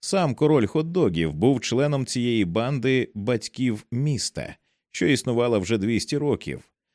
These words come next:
То були дивні дні, хоча й не такі чудернацькі, як тепер.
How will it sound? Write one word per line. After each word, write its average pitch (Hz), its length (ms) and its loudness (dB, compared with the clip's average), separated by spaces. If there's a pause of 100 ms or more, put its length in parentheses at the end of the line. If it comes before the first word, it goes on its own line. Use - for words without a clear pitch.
(160)
То 185 140 -2
були 175 240 6
дивні 160 440 2
дні, 120 380 0
хоча 110 360 0
й 107 100 2
не 104 120 2
такі 120 360 0
чудернацькі, 98 720 0
як 87 180 0
тепер. - 480 -6